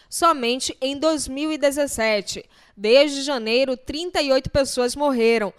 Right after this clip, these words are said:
Foram vinte e sete vítimas somente no naufrágio do navio Capitão Ribeiro, no Rio Xingu,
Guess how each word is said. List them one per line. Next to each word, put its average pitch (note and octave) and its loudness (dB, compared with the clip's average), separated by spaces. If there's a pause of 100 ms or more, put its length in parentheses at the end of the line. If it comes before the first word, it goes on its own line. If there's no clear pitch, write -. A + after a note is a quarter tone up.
(160)
Foram C4 -2
vinte C#4+ -10
e - -14
sete C4+ -4
vítimas A#3+ -6
somente C#4+ -4
no E4 -10
naufrágio B3 -4
do B3+ -6
navio C4+ -2
Capitão C#4+ -4
Ribeiro, B3 -2 (240)
no A#3 -6
Rio C#4+ -6
Xingu, C4 -6